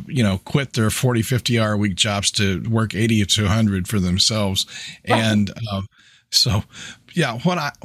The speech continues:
Speaker 1: when I left, I, I, I was, I was seriously burnt out. I was traveling over half the time. I'd missed a lot of my kids' stuff.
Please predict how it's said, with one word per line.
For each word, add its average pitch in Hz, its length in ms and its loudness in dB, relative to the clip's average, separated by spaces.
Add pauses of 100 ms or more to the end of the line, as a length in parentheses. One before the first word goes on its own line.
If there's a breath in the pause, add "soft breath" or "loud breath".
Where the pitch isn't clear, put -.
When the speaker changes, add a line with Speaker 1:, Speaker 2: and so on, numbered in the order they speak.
Speaker 1:
when 165 120 0
I 165 200 -2
left, 120 520 -4 (100)
I, 165 200 -2 (360)
I, 156 200 -2
I 139 160 -2
was, 120 320 0
I 131 140 0
was 107 160 0
seriously 101 340 0
burnt 92 260 0
out. 82 80 -2
I 107 80 0
was 110 120 0
traveling 107 360 0
over 101 160 -2
half 104 260 -2
the 98 100 -8
time. 92 360 -2
I'd 90 200 0
missed 95 280 0
a 92 40 -8
lot 87 180 -6
of 85 60 -6
my 85 140 -8
kids' 110 360 0
stuff. 92 560 -2